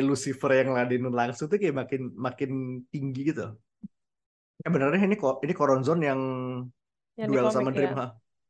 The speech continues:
Speaker 1: Mereka kayak, ini karena kayak langsung diladenin sama ya ampunya tempatnya tuh kayak <laughs> langsung naik berapa level gitu loh. <laughs> Oke, eh, let's move on.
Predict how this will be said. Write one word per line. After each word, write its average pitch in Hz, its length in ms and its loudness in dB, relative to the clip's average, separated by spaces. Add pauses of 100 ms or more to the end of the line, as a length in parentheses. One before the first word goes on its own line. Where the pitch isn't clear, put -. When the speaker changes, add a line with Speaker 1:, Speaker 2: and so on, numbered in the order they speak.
(200)
Speaker 1:
Mereka 147 80 0
kayak, - 160 -2 (240)
ini 165 80 2
karena 139 240 2
kayak 131 180 0 (380)
langsung 120 320 0
diladenin 117 560 2
sama 113 560 0 (480)
ya 113 160 -6 (160)
ampunya 131 480 0
tempatnya 127 480 0
tuh 196 160 -4
kayak 156 240 -2 (240)
<laughs> - 560 -10
langsung 143 240 0
naik 131 160 -2
berapa 127 240 0
level 123 320 2
gitu 147 160 -2
loh. 113 180 0 (220)
<laughs> - 1800 -20
Oke, 143 240 -4
eh, 170 720 -2 (1500)
let's 104 240 -8
move 107 240 -6
on. 147 400 -8